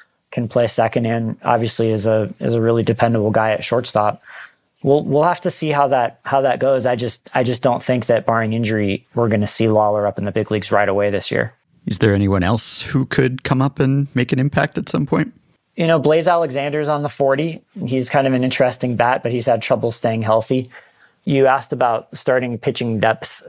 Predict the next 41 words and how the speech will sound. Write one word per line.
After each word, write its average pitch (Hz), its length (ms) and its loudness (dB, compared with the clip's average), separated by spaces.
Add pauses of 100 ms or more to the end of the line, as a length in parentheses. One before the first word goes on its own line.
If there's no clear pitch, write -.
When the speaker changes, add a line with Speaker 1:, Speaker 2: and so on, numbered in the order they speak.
Speaker 1:
at 113 260 -2
the 117 80 4
end 120 320 2
of 113 80 0
that, 107 240 0 (220)
that 113 180 0
one 123 160 0
question 113 320 0
about 107 100 -4
the 113 60 -2
rotation. 107 420 -2
I 104 80 0
never 104 220 0
really 104 220 2
answered 110 320 0
it, 101 180 0
but 104 200 0 (680)
Slade 151 380 0
Cecconi, 135 600 -2
Bryce 117 320 0
Jarvis, 127 760 -2
uh, 120 200 0
Blake 131 240 0
Walson 120 480 0
got 120 200 0
added 117 360 -2
to - 100 -4
the, 113 460 0
to 127 140 0
the 107 100 2
forty-man 117 560 0
roster. 110 500 0 (440)
Probably 127 380 2
whoever 123 480 0
isn't 120 440 -4
the 117 460 0
fifth - 180 0
starter 120 500 0
in 113 400 -2
Nelson 117 400 0
or, 110 300 0